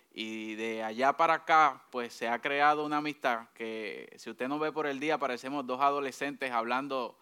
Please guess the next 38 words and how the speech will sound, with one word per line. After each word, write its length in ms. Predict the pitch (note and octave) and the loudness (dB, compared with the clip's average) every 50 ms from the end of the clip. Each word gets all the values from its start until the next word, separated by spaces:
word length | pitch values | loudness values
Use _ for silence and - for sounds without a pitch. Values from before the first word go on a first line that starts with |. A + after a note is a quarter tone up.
| - _ _ _ _ _ _ _ | -20 _ _ _ _ _ _ _
eh, 640 | - - A2+ A2+ A2 A2 G2+ F#2 G#2 D2 C#2+ A#2+ A#2+ _ | -10 -8 -6 -4 -4 -6 -6 -8 -10 -12 -12 -16 -16 _
todo 240 | - B2+ C3 C#3+ C#3+ | -4 -2 -2 0 -2
el 80 | C3+ B2 | -2 -2
tiempo. 480 | - D3+ D3+ D#3 D3+ C3 - C3 A#2+ - - - - - - | 0 0 0 0 0 -2 -8 -8 -8 -8 -10 -16 -18 -18 -16
<laughs> 100 | - - _ _ - - - - - - - _ _ _ - | -18 -18 _ _ -20 -20 -20 -20 -20 -20 -20 _ _ _ -10
Y 140 | - A#2 | -10 -8
realmente 1120 | A2+ B2 A#2+ A#2 A#2+ B2 C3+ C#3 C#3+ C#3+ C#3+ C3+ - D3+ C#3 C3+ C3 B2 A#2+ A#2 G#2+ A2 - - | -4 -2 0 0 0 0 0 -2 -4 -4 -4 -4 -4 -2 -2 0 0 -2 -2 -2 -4 -6 -12 -12
les 160 | A#2 A#2 A2+ A2+ | -8 -8 -8 -6
quiero 300 | - B2 B2 C3 C#3 C#3 | -4 -4 -2 -2 -2 -4
decir, 360 | C3+ - - B2 A2 A2 - _ _ _ | -4 -6 -8 -10 -10 -10 -12 _ _ _
porque 220 | - A2+ G#2+ A2+ A2 | -16 -14 -12 -10 -8
yo 120 | A2 A#2 | -8 -8
sé 180 | - - B2+ A#2+ | -6 -6 -8 -4
que 160 | - B2+ B2 | -2 -2 -2
es 100 | B2+ A#2+ | -2 -4
bien 200 | A#2+ A#2+ B2 B2 | -4 -6 -6 -4
difícil 460 | A#2+ A#2+ - - B2 A#2 - B2 A2+ | -6 -8 -8 -8 -12 -10 -10 -12 -10
para 260 | - - A2+ A2+ A2+ | -6 -6 -6 -4 -4
él, 80 | A#2 A#2+ | -4 -4
y 40 | A#2 | -6
ustedes 220 | A2 - C3 C3+ | -6 -6 -6 -6
lo 100 | D3 D3+ | -6 -8
saben 360 | C3+ - - C3 C3 B2+ A#2+ | -8 -4 -2 -2 -2 -2 -4
también, 400 | A#2 - A2 A2 A2 A2+ A#2 A#2 | -4 -6 -8 -6 -6 -6 -6 -6
pero 140 | A#2 A2 A2+ | -6 -8 -6
es 40 | A#2 | -4
más 140 | B2 A#2+ - | -6 -4 -2
fácil 260 | B2+ B2 - B2+ A#2+ | -2 -4 -4 -6 -10
que 80 | - A#2 | -10 -8
uno 140 | A2+ A#2 | -8 -8
lo 60 | A#2 A2 | -8 -8
exprese. 420 | - - - A2 G#2 - - G2+ _ _ _ _ _ _ _ _ - - - _ _ _ | -10 -10 -10 -10 -10 -12 -14 -20 _ _ _ _ _ _ _ _ -20 -20 -20 _ _ _
Es 80 | - B2 | -12 -8
un 100 | B2 C3 | -6 -4
gran 220 | B2+ B2+ B2 B2 | 0 0 0 0
hombre 260 | B2 A#2+ A#2+ A2 G#2+ G#2 | -2 -4 -4 -6 -6 -6
de 140 | G#2 G#2 | -8 -8
Dios. 340 | G2 G2 G2 - - - - | -10 -14 -16 -18 -20 -20 -20